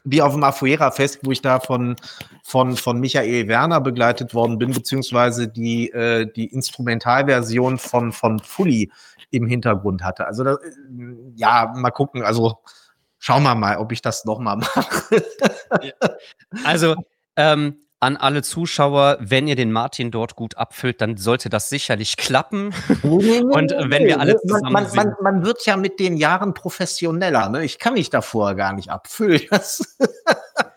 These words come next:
Speaker 1: so wie beim Afuera-Fest. Ich habe ja den ganzen Tag gelitten und nicht getrunken. Das war ja das Schlimme.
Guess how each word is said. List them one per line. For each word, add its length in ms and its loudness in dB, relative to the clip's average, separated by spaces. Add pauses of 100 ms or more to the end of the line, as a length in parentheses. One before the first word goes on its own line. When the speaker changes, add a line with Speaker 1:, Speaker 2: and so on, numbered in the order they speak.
(1000)
Speaker 1:
so 280 2
wie 120 2
beim 200 2
Afuera-Fest. 800 0
Ich 60 -4
habe 120 -2
ja 60 0
den 100 0
ganzen 300 -4
Tag 240 -6
gelitten 420 -2
und 120 -4
nicht 200 -4
getrunken. 560 -4
Das 140 -4
war 120 4
ja 120 4
das 160 -2
Schlimme. 440 -4